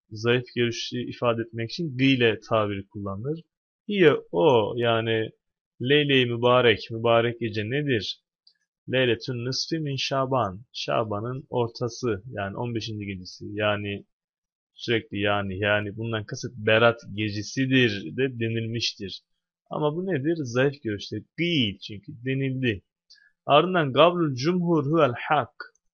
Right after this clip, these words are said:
Yani cumhurun sözü haktır, doğrudur, doğru görüş budur diye Mübarek Furi de bunu ifade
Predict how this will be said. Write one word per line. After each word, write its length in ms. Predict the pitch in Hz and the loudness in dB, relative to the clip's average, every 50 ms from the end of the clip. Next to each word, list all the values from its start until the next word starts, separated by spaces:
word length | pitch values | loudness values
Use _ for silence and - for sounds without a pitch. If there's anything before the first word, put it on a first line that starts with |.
| _ _ _ - _ _ _ _ - | _ _ _ -20 _ _ _ _ -12
Yani 140 | 123 123 117 | -8 -6 -2
cumhurun 580 | 120 127 135 139 135 143 143 151 165 185 196 | 0 0 0 0 2 2 2 4 4 2 0
sözü 360 | 190 196 196 196 185 160 156 | 0 0 0 0 0 2 0
haktır, 580 | 139 123 107 135 151 156 151 - - 131 120 110 113 110 117 | 0 0 2 2 2 2 0 -4 -6 -6 -4 -4 -6 -6 0
doğrudur, 640 | 120 123 123 127 131 139 143 131 131 131 123 113 92 90 - - _ _ _ _ _ _ _ _ _ _ - | 2 4 4 4 4 2 2 2 4 4 4 4 2 -2 -10 -16 _ _ _ _ _ _ _ _ _ _ -2
doğru 340 | 123 123 127 127 127 127 120 | 0 2 2 2 0 -2 0
görüş 360 | 120 127 127 123 120 - - 117 | 0 2 2 2 0 -4 -6 -4
budur 340 | 117 123 127 131 123 113 110 | -2 -2 0 2 0 2 2
diye 140 | 113 110 | 0 0
Mübarek 500 | 104 110 113 110 113 113 113 110 107 104 - | 0 0 0 2 4 4 4 4 2 0 -4
Furi 320 | - - 127 123 123 117 104 | -8 -8 -6 -4 -2 -2 -4
de 120 | 101 101 | -4 -6
bunu 200 | 117 139 147 120 | -6 -8 -8 -8
ifade 380 | 113 104 - 117 113 123 143 | -8 -4 0 0 0 0 0